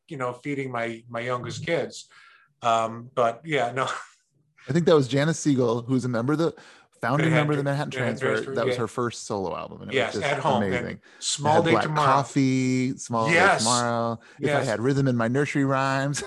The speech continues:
Speaker 2: <laughs>
Speaker 1: Exactly. That was such
Speaker 2: Yeah.
Speaker 1: a great album.
Speaker 2: I know. I
Speaker 1: So
Speaker 2: know it
Speaker 1: maybe
Speaker 2: well.
Speaker 1: that was,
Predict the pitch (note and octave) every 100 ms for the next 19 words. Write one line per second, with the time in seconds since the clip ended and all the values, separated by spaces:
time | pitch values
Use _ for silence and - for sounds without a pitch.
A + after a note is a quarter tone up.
0 | A#3 - - F#3+ F3 D3 F#3+ G#3+ B3 D#3+
1 | D#3+ C#3+ D#3 D#3+ A#3+ E3+ D#3 E3+ E3+ G#3
2 | C4 C3+ - A#2+ B2 B2 A#2+ A2+ F#3 -
3 | C3 F#3+ G3+ A#2 G#3 G3